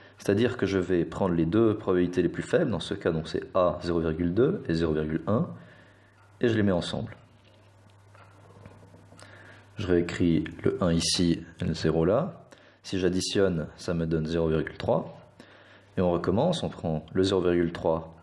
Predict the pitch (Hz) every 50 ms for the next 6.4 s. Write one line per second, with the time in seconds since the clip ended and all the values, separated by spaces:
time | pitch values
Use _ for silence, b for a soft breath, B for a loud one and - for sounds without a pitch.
0 | - - - - - 82 80 78 78 - - 78 80 110 156 190 - - - -
1 | - - - - 82 78 78 76 85 82 - - 90 80 78 76 76 - - -
2 | 85 - - - - 117 120 - - - - - - _ _ _ _ _ _ _
3 | _ _ _ b b b b b b b b b b b - _ - 92 90 87
4 | 85 80 78 78 - - - 127 165 185 175 - - - - - - _ _ _
5 | _ _ b b b b b b b b b b b b - - - - 85 85
6 | 82 80 82 82 80 78 76 80